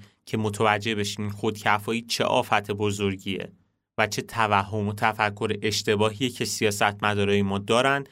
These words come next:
و به راحتی اون حرفای پوپولیستی رو به بقیهٔ مردم می‌گن. یعنی سیاستمدارایی که می‌خوان خودشون دغدغه‌مند نشون بدن، می‌گن باید از تولید ملی حمایت بکنیم.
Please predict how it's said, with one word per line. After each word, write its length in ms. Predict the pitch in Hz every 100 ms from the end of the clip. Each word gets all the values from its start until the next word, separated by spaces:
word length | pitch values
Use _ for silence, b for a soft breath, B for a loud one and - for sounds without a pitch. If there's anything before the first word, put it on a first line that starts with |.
| b b -
و 100 | 113
به 120 | 113
راحتی 460 | 110 107 113 110 156
اون 120 | 107
حرفای 380 | 110 110 117 104
پوپولیستی 580 | 110 104 107 101 101
رو 100 | 113
به 100 | 117
بقیهٔ 420 | 104 101 101 101 98
مردم 400 | 98 98 101 98
می‌گن. 400 | 95 92 90 - _ _ _ _ _ _ -
یعنی 180 | 110 113
سیاستمدارایی 960 | 104 123 113 120 107 113 107 110 127
که 120 | 135
می‌خوان 280 | 110 101 110
خودشون 480 | 104 123 117 - 107
دغدغه‌مند 800 | 107 107 101 107 107 117 151 123
نشون 280 | 101 101 104
بدن، 360 | 101 117 135 143 b b b
می‌گن 300 | 107 107 110
باید 320 | 107 107 107
از 220 | 104 104 -
تولید 440 | - 110 120 170
ملی 320 | 170 160 139 127
حمایت 540 | 110 101 98 98 98
بکنیم. 500 | - 101 - - -